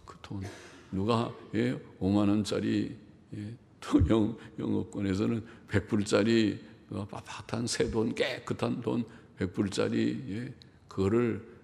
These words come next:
몇십 개만 주면, 하, 눈이 감동하고." 요새는 이제 그거보다 더 중요한, 예, 금괴를 가지고 부자들은 다 금괴를 가지고 있어야지 된다고 금괴를 가지고, 예.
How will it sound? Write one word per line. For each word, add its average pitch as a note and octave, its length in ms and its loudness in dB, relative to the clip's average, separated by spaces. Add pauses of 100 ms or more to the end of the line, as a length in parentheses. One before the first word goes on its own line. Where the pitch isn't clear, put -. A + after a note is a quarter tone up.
몇십 G#2 320 4
개만 A#2 280 2
주면, G#2 300 0 (220)
하, - 480 -16
눈이 G#2 400 0 (120)
감동하고." G2 800 -8 (340)
요새는 C3 360 10
이제 A#2+ 140 8
그거보다 A2+ 520 2
더 A2+ 140 2
중요한, A2 440 0 (240)
예, B2+ 300 -2 (300)
금괴를 G#2 760 8
가지고 F#2 600 2 (180)
부자들은 F#2+ 680 0 (140)
다 - 100 -14 (180)
금괴를 G2+ 600 -2 (260)
가지고 G2 300 -8
있어야지 F#2+ 600 -4 (200)
된다고 G2 640 -6 (300)
금괴를 G2 600 4
가지고, F#2 640 -6 (540)
예. G#2 240 -8